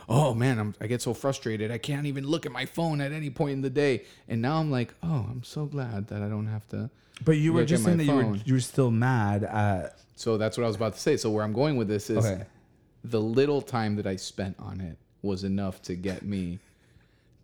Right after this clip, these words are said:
Speaker 1: to feel this level of frustration. So yeah, it's the algorithm. You're right. It's the algorithm. I gotta, I gotta switch it up 'cause there's too much anger. People are mad, dude. People are
Speaker 2: You know
Speaker 1: mad. People,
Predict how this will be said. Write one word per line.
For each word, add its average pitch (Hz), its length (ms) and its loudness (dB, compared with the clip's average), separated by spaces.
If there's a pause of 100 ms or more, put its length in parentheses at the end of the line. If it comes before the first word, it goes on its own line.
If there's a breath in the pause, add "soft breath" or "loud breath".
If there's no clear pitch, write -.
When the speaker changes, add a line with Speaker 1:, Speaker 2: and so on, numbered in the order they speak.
(500)
Speaker 1:
to 127 120 2
feel 117 260 2
this 101 280 -2
level 95 340 -2
of 95 80 -4
frustration. 104 760 -4
So 107 380 0 (140)
yeah, 139 180 2
it's 139 100 -2
the 220 120 4
algorithm. 135 580 2 (160)
You're 131 220 2
right. 165 240 2
It's 117 180 -2
the 123 100 4
algorithm. 127 500 2
I 107 80 0
gotta, 117 340 4 (460 soft breath)
I 113 80 2
gotta 131 140 6
switch 135 260 2
it 131 80 6
up 117 140 2
'cause 113 100 2
there's 135 200 2
too 190 260 4
much 123 220 2
anger. 123 260 2
People 147 300 -2
are - 180 -10
mad, 87 400 -4
dude. 101 280 -6 (460 soft breath)
People 190 260 6
are 120 120 6
Speaker 2:
You - 20 4
know 110 200 2
Speaker 1:
mad. 165 520 4 (180 loud breath)
People, 214 340 2